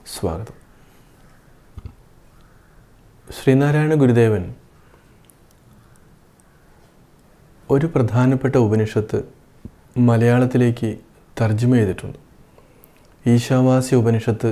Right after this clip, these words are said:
എന്നാണ് അതിൻ്റെ പേര്. പത്ത് ഉപനിഷത്തുകളുണ്ടെങ്കിലും ഒന്ന് മാത്രമാണ് ഗുരു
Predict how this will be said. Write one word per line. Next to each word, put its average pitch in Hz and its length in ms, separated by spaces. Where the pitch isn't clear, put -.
എന്നാണ് 107 320
അതിൻ്റെ 98 300
പേര്. 92 220
പത്ത് 120 220
ഉപനിഷത്തുകളുണ്ടെങ്കിലും 127 1080
ഒന്ന് 135 280
മാത്രമാണ് 127 580
ഗുരു 107 280